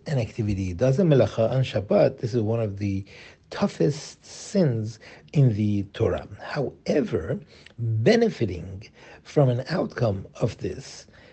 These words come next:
uh, there is a difference regarding that. The Torah writes, "Ushmartem et Shabbat ki kodesh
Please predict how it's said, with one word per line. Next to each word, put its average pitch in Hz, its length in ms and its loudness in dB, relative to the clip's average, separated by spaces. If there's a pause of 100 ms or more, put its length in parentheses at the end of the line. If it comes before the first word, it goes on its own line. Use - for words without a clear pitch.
(140)
uh, 123 420 4
there 123 280 2
is 127 340 0
a 113 80 2
difference 110 760 2
regarding 92 460 0
that. - 380 -12
The - 80 -8
Torah 208 440 6
writes, 107 440 -2
"Ushmartem 151 920 2
et 147 120 2
Shabbat 139 840 4
ki 110 180 -4
kodesh 135 540 2